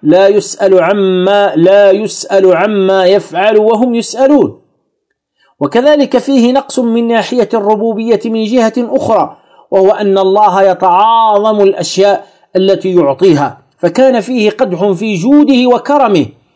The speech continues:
أي من قال: "اللهم اغفر لي إن شئت"، فهذه، هذه الجملة تشعر بأن الله جل وعلا له مكره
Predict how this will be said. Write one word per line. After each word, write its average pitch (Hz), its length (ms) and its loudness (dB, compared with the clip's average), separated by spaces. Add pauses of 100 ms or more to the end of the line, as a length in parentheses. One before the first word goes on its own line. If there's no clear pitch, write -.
(140)
أي 170 100 2
من 190 140 2
قال: 196 440 0 (240)
"اللهم 190 480 0
اغفر 190 280 -2
لي 190 380 -2 (120)
إن 170 80 2
شئت"، - 460 -8 (1040)
فهذه، 214 720 0 (220)
هذه 220 400 0
الجملة 175 640 0 (460)
تشعر 233 680 0
بأن 220 400 -2
الله 220 440 0
جل 214 300 0
وعلا 214 400 2
له 226 280 2
مكره 226 480 0